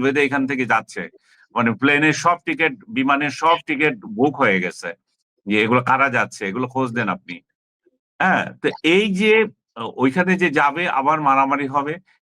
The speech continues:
এই মারামারিতে বিএনপি আওয়ামী লীগ করবে। কিন্তু মাহফুজকে রক্ষা করার জন্য আজকে যে আওয়ামী লীগ তাকে যে হামলা করলো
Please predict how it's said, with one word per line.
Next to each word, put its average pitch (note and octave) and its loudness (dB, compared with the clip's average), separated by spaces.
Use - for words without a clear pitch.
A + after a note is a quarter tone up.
এই C#3+ 2
মারামারিতে D3 0
বিএনপি C#3+ -2
আওয়ামী C#3+ 4
লীগ D3+ -4
করবে। C#3+ -2
কিন্তু C#3+ -4
মাহফুজকে F#3+ 0
রক্ষা C#3 0
করার E3 2
জন্য D3+ 0
আজকে C#3 0
যে D3 0
আওয়ামী C3 4
লীগ D3+ -6
তাকে C#3 -4
যে C#3 -2
হামলা B2 2
করলো B2 0